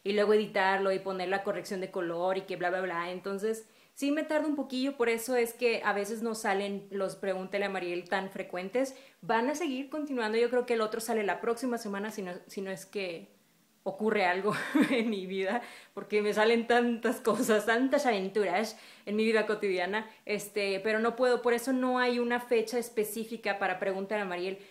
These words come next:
Nunca lo mencioné antes porque, pues, no se me hacía como que muy importante o relevante mencionarlo, pero creo que ahora <laughs> es muy importante decirlo, este, porque ya hay un poquito más de suscriptores, hay un poco más de movimiento,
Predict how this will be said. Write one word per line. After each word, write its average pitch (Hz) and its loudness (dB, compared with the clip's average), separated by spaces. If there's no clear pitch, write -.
Nunca 269 2
lo 285 4
mencioné 226 0
antes 202 -2
porque, 190 -2
pues, 180 -6
no 190 -4
se 208 -4
me 202 -2
hacía 185 -2
como 190 -6
que 175 -2
muy 208 0
importante 196 0
o 196 2
relevante 180 -2
mencionarlo, 180 -6
pero 196 -2
creo 220 0
que 226 2
ahora 233 4
<laughs> - -
es 226 6
muy 254 6
importante 208 2
decirlo, 190 -4
este, 190 -4
porque 190 -4
ya 196 2
hay 220 4
un 220 0
poquito 220 -4
más 208 0
de 208 -10
suscriptores, 202 -6
hay 214 -2
un 202 -4
poco 202 -6
más 190 -2
de 196 -4
movimiento, 175 -6